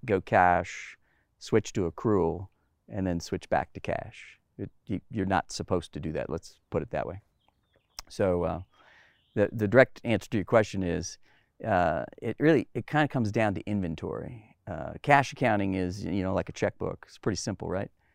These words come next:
Receive the money, put it in the checkbook, pay the bills, take it out of the checkbook. Um, the problem with that is you can have a job, o-, or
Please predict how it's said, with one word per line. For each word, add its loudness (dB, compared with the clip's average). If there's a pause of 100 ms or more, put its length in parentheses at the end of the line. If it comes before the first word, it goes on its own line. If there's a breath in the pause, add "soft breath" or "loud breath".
(140)
Receive 2
the -2
money, 0 (340)
put 4
it 4
in 4
the -4
checkbook, 0 (320)
pay 6
the 0 (140)
bills, 2 (140)
take 2
it 4
out 4
of 0
the -6
checkbook. -6 (500)
Um, 0 (180)
the -4
problem 4
with -2
that 4 (140)
is -2 (300)
you -2
can -2
have 6
a 2
job, 4 (140)
o-, -12
or -2